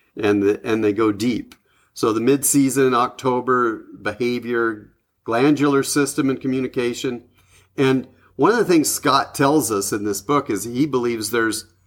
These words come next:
a bunch of different subspecies of blacktails. So you might say Scott is being a splitter, and he's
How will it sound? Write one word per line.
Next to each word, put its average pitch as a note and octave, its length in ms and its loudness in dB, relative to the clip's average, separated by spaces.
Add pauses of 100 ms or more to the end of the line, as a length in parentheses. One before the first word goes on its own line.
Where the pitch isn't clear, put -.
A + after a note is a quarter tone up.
(280)
a A2 80 -4
bunch D3 360 0
of E3+ 140 2
different C#3+ 440 0
subspecies A#2+ 1120 -4 (420)
of G#2+ 440 -4 (320)
blacktails. A2 680 0
So F2+ 140 -6
you G#2+ 100 -4
might A#2 200 -2
say A#2 380 -2 (380)
Scott C#3 420 0
is A2 140 -2
being B2 280 2
a G#2 60 0
splitter, B2+ 520 0
and G2 120 -2
he's G2+ 380 -2